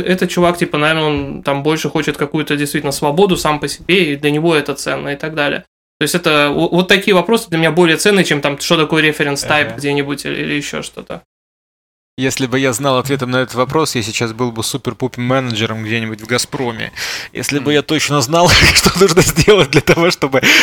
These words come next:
Speaker 2: задачи заделиверились всегда точно в срок. <laughs> Это же
Speaker 1: Ну,
Speaker 2: такой
Speaker 1: можно
Speaker 2: вот
Speaker 1: наоборот
Speaker 2: абсолютно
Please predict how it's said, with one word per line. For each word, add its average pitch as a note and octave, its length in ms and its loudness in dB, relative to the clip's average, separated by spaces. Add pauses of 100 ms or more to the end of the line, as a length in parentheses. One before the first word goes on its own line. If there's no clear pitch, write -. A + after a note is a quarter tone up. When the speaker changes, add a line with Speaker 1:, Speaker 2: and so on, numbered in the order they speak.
Speaker 2:
задачи - 720 6 (260)
заделиверились D#3 920 4
всегда - 460 0
точно - 360 0
в - 40 0
срок. - 440 0 (360)
<laughs> - 100 6
Это G#3 200 4
же E3+ 80 -4
Speaker 1:
Ну, E3+ 40 -12
Speaker 2:
такой F3 140 6
Speaker 1:
можно A3 220 6
Speaker 2:
вот G#3+ 60 6
Speaker 1:
наоборот F#3 440 8
Speaker 2:
абсолютно F#3+ 260 6